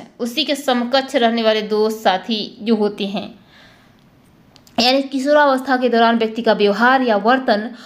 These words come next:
अभिजात या समकक्ष व्यक्ति द्वारा प्रभावित होता है। किशोरावस्था के दौरान पूर्ण परिपक्व मस्तिष्क और शरीर नहीं होता, इसलिए व्यक्ति अपने सहयोगियों या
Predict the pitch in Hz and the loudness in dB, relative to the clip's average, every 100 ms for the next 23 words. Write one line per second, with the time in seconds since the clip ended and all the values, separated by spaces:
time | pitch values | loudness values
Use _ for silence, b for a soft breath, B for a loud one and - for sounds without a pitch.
0 | B - 269 254 262 269 294 294 302 294 | B -2 0 2 2 2 0 0 0 2
1 | 269 262 330 349 - - 294 240 233 - | 0 2 2 0 -4 -14 -4 -2 -2 -4
2 | 254 220 196 190 226 190 185 190 196 - | 0 2 2 2 -2 -4 -2 -2 -4 -6
3 | - 262 233 175 185 - B B B B | -2 0 0 -2 -8 -14 B B B B
4 | - 277 339 339 311 240 240 240 226 214 | -4 0 2 4 6 4 0 -2 0 0
5 | 208 208 196 185 233 B B - 302 339 | 2 2 2 -2 -10 B B 0 4 6
6 | 359 349 349 226 220 226 226 - 240 220 | 6 4 2 0 0 -2 -4 -2 0 0
7 | 202 - 262 - 165 - B B B 240 | -2 -2 -4 -4 -10 -10 B B B 2
8 | 240 233 240 - 240 226 240 233 233 330 | 4 2 -2 -2 0 2 2 2 2 0
9 | 254 156 - - B B - 330 339 359 | -2 -2 -4 -6 B B -10 -4 0 2
10 | 220 214 - 240 233 - 262 269 339 359 | 2 -2 -8 -8 -8 -4 -2 0 0 -2
11 | - 240 208 226 240 269 330 269 - - | 0 0 0 0 0 2 2 0 -6 -14
12 | - 220 196 - | -2 2 2 -2